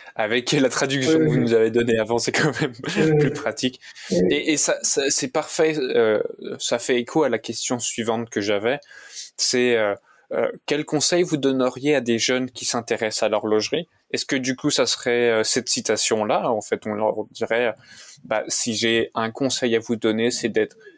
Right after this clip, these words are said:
Speaker 1: toujours plus curieux et d'apprendre à regarder parce que ça va vous apprendre l'art.
Speaker 2: Oui, tout à fait. Exactement.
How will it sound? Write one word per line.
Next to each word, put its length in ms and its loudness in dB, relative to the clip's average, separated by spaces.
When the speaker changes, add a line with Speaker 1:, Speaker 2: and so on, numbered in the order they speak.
Speaker 1:
toujours 340 2
plus 220 0
curieux 540 0
et 100 0
d'apprendre 540 0
à 140 4
regarder 500 -2
parce 220 0
que 80 -2
ça 160 -4
va 180 2
vous 340 -4
apprendre 380 -2
l'art. 380 -2
Speaker 2:
Oui, 260 2
tout 180 0
à 100 6
fait. 340 -4
Exactement. 760 2